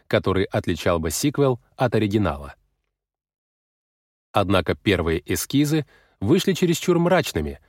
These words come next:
и похожими на первую часть. Они не убедили Кена Левина, который не упускал ни одной детали и требовал от коллег без конца переделывать, переделывать и переделывать прототипы. То же касалось и сценария с вселенной.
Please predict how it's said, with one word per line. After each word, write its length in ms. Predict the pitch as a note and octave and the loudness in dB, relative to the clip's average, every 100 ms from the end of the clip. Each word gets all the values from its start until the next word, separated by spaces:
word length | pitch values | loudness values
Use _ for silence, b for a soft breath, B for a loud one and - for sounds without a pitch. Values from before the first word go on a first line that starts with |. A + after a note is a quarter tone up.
| _ | _
и 80 | A2 | -4
похожими 560 | - F2 - A2+ B2+ C3 | 0 0 0 2 2 2
на 160 | C3 | 0
первую 400 | - F2 D#2 F2 | 0 -2 -2 -4
часть. 460 | F#2+ F2 - - - _ _ _ | -2 -6 -6 -12 -20 _ _ _
Они 260 | C#3 D#3+ E3 | 0 2 4
не 140 | D#3+ | 4
убедили 460 | D#3+ E3+ C3+ E2+ D#2 | 2 2 2 0 -2
Кена 260 | - D#2+ | -4 -4
Левина, 480 | D#2+ D#2+ D#2+ D2 - _ _ - | -4 -4 -4 -8 -12 _ _ -2
который 380 | F#2 F#2+ F#2 | 0 2 0
не 100 | F#2 | 2
упускал 500 | F#2+ F2 G#2+ - G2 | 0 -2 -4 0 0
ни 120 | F#2+ F#2 | 2 0
одной 320 | F2 F#2+ G#2 | 0 0 0
детали 520 | A2 A2+ G#2 D#2 C#2 _ _ | -2 0 0 -2 -8 _ _
и 100 | A2+ | -4
требовал 480 | F2+ G#2+ G2+ G2 G2 | 0 0 0 2 2
от 100 | F2+ | 0
коллег 380 | F2+ F2+ G#2+ A2+ | 0 0 -2 -2
без 180 | G#2 | -4
конца 380 | - F#2+ F#2 G2+ | 0 -2 0 -2
переделывать, 840 | F2+ G2+ G2 E2+ F2 F#2+ G2+ G2 - | 0 0 0 0 0 2 0 -2 -2
переделывать 640 | G#2+ G2+ E2+ F2+ G2 G2+ | -2 0 0 0 0 -2
и 60 | G2 | -4
переделывать 600 | G2 F2+ E2+ F2 F2 E2+ | -2 -2 0 0 0 -2
прототипы. 600 | - F2+ F2 - D#2 D#2 _ _ _ _ _ _ _ _ _ _ _ _ _ _ - | -4 -4 -4 -6 -10 -14 _ _ _ _ _ _ _ _ _ _ _ _ _ _ 0
То 140 | E3+ | 2
же 140 | E3+ F#3 | 2 2
касалось 560 | F3+ - A#2+ C3 - | 0 0 2 2 0
и 80 | - | -4
сценария 540 | G#2+ - C3 F2 F2 E2+ | -4 -2 0 0 0 -2
с 100 | - | -4
вселенной. 640 | - C#3 F#2 D2 C#2+ - | 0 0 0 -2 -10 -16